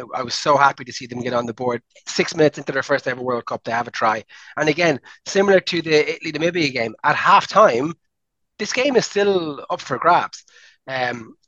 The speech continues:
I do, I stand by my statement last week in that I think they definitely prepared for this game. I think they went after,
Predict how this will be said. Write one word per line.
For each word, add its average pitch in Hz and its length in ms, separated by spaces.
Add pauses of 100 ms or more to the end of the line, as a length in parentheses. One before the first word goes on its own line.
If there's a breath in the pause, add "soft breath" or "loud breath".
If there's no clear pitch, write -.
I 165 100
do, 214 280
I 170 80
stand 202 280
by 185 100
my 160 320
statement 160 380
last 180 220
week 117 100
in 120 60
that 127 100
I 170 120
think - 260
they 165 140
definitely 147 580
prepared 147 400
for 127 100
this 127 140
game. 147 200
I 123 60
think 165 160
they 160 120
went 156 300 (120)
after, 147 540